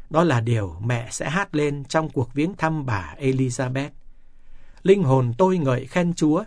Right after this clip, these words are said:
thần trí tôi hớn hở vui mừng vì Thiên Chúa, đấng cứu độ tôi. Phận nữ tỳ hèn mọn, người đoái thương nhìn tới.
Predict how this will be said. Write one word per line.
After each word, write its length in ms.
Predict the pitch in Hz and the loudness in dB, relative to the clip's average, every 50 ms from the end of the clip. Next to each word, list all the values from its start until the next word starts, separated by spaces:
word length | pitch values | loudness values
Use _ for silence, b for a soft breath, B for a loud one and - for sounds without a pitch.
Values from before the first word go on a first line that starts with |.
| b b b b b | b b b b b
thần 260 | - 143 139 131 123 113 | -2 0 0 2 0 0
trí 180 | - 185 220 | 0 0 0
tôi 280 | - - 196 180 175 175 | 2 2 4 4 4 4
hớn 240 | 139 160 175 196 214 | 4 4 2 2 2
hở 300 | 147 135 120 107 87 90 | 0 -2 -2 -2 -4 -2
vui 160 | 117 170 185 175 | 0 2 2 4
mừng 340 | 147 135 123 110 104 98 101 | 4 2 0 0 -2 -2 -2
vì 240 | 120 117 104 95 - - | -2 -2 -2 -2 -2 -2
Thiên 200 | - 156 151 147 | -2 -2 -2 0
Chúa, 320 | - - 139 135 139 175 190 b b b b b | 0 2 2 2 2 0 -4 b b b b b
đấng 280 | 135 139 147 175 190 | 0 0 0 0 0
cứu 240 | - 151 139 151 190 | 0 2 2 2 2
độ 280 | 170 143 123 117 - - - | 2 2 0 0 -2 -2 -2
tôi. 300 | 143 135 131 131 127 127 - - - b b b b b b b | 0 0 2 0 -2 -4 -8 -14 -16 b b b b b b b
Phận 280 | - 165 151 139 135 143 | 2 2 2 4 2 2
nữ 160 | 165 196 240 - | 2 2 2 2
tỳ 200 | - 156 139 131 | 4 4 4 4
hèn 200 | 123 131 135 131 | 4 2 2 2
mọn, 280 | 123 127 131 127 120 123 b b b b b - | 2 2 2 2 2 0 b b b b b -2
người 240 | 131 131 131 123 | 0 2 2 2
đoái 260 | 123 127 127 147 196 190 | 2 0 0 -2 -2 0
thương 280 | - 196 196 185 185 170 | 4 4 4 6 4 2
nhìn 220 | 135 120 113 104 90 85 - | 0 0 0 0 -2 -6 -6
tới. 320 | - 120 120 123 135 160 | -4 -2 -2 -2 -2 -6